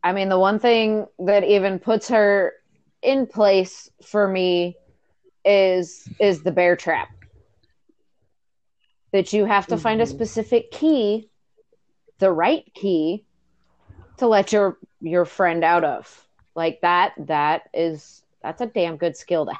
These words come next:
Speaker 1: <laughs> have. And, like, that, and, and to be honest, in Saw, though, uh, knowing the pig character in general, it's not all that scary for me.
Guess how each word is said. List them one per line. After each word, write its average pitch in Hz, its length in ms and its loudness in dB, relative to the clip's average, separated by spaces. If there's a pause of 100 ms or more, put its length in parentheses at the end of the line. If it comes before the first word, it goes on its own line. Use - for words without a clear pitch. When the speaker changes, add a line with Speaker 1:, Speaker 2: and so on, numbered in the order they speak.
Speaker 1:
<laughs> 240 160 0
have. 185 340 -2 (380)
And, 190 440 0
like, 180 360 2
that, 190 300 2 (180)
and, 175 340 0 (1700)
and 269 140 0
to 262 60 2
be 277 160 0
honest, 247 460 0
in 247 280 0
Saw, 202 440 2
though, 175 520 2 (1000)
uh, 180 240 0 (200)
knowing 196 880 -2 (400)
the 175 140 -2 (260)
pig 190 340 -2
character 190 300 -6 (380)
in 170 60 0
general, 196 520 0 (500)
it's 262 220 -14
not 240 480 2
all 226 160 4
that 202 240 2
scary 175 400 -2
for 147 220 -8
me. - 260 -16